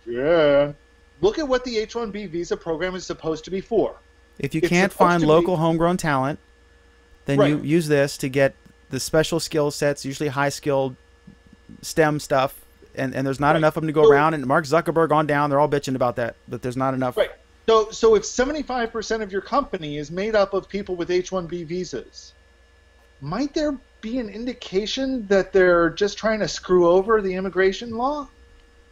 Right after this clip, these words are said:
Speaker 2: You mean
Speaker 1: Maybe?
Speaker 2: take advantage of it to get people, 'cause they want brown, I mean, he's saying, what are you saying? They want brown guys, or what, what is, or people who fit into their culture, or what?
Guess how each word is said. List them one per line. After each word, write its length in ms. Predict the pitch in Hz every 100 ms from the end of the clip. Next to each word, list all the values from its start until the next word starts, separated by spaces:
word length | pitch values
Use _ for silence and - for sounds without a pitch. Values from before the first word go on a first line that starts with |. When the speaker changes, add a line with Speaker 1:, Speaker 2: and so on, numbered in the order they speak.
| - _ _ _
Speaker 2:
You 140 | 170 156
mean 0 |
Speaker 1:
Maybe? 180 | 156
Speaker 2:
take 180 | 175 170
advantage 460 | 135 135 147 170 185
of 140 | 180
it 160 | 196 -
to 240 | 151 139
get 320 | 135 143 -
people, 520 | - 143 139 135 127 - _ _ _ _ _ _ _ _ _ _ -
'cause 120 | 120
they 80 | 131
want 180 | 143 110
brown, 160 | 131
I 60 | 123
mean, 140 | 139
he's 140 | 151 147
saying, 120 | 180
what 100 | 170
are 40 | 175
you 40 |
saying? 180 | 170 123
They 80 | 127
want 160 | 123
brown 200 | 127 143
guys, 340 | 170 190 202 151
or 40 | 147
what, 180 | 147 151
what 140 | 147 139
is, 160 | -
or 160 | 127 123 - -
people 260 | - 143 143
who 200 | 143 127 - - _ _ _ - _
fit 160 | 160 160
into 80 | 151
their 120 | 135
culture, 520 | - 156 160 185 190
or 100 | 160
what? 260 | 170 127